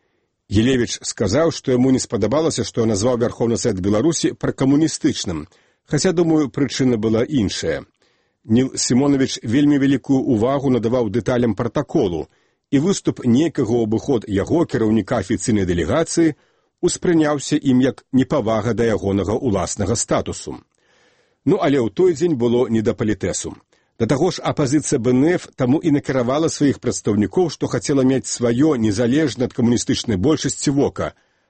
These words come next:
а пры неабходнасці і незалежны голас.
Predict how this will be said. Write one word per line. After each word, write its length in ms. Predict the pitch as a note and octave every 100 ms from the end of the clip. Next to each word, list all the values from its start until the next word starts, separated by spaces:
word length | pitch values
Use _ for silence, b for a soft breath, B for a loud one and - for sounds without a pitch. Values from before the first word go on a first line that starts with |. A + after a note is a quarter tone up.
| _ -
а 120 | A#2
пры 160 | A#2+
неабходнасці 800 | G2+ G2+ - F#3 D#3+ E3+ - -
і 240 | D3+ D3+ -
незалежны 640 | B2 G#2 F#2 G2 E2 G2
голас. 560 | G#2+ G2 F#2 D2+ -